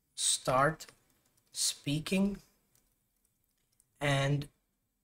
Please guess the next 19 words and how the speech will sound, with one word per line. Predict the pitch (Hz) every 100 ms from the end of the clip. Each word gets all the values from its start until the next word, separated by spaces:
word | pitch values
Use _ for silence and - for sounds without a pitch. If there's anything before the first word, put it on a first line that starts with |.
| -
oh, | 123 110 _ -
it's | -
not | 123 -
visible. | 139 131 131 147 - -
Let | 120
me | 117 117 _ _ _ -
push | -
that | 127 110
there. | - 135 139 - - -
Speaking | - - 165 160 180 180 180
and | 139 135 139 156 -
when, | - 131 139 151 160 165 160 _ _ _ _ _ _ _ _
uh, | 123 120 120 120 117 - _ _ _ _ - 120
the | 131 127 123 - _
processing | 131 127 123 123 - - 143 143 - 127 123 135 - _ _
starts. | - - - - 120 95 - - - - - _ _ _ _ _ - - _ _ _ _ _ _ _ _ _ _ _ _ _ _ _ _ -
So | - 143 143 156
let's | 151 156 175 185
see | - 160 147 147 151